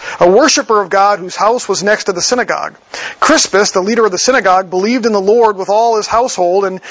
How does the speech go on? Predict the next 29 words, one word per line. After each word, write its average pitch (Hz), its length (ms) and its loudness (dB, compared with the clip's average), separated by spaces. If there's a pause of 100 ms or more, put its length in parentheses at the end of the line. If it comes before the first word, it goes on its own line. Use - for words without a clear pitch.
(160)
many 254 220 4
of 240 60 4
the 214 80 4
Corinthians, 208 640 -2
when 196 220 0
they 196 180 0
heard, 202 500 2 (240)
were 196 120 4
believing 208 480 2
and 185 80 -6
being 196 180 -2
baptized. 185 680 0 (600)
And 214 80 4
the 233 60 6
Lord 294 220 4
said 262 200 2
to 226 80 0
Paul 247 460 2
in 208 100 -2
the 185 220 -4 (480)
night 233 280 2
by 208 180 4
vision, 185 500 0 (640)
'Do 240 80 4
not 277 200 4
be 262 80 2
afraid 247 400 2
any 214 120 2
longer, 196 540 0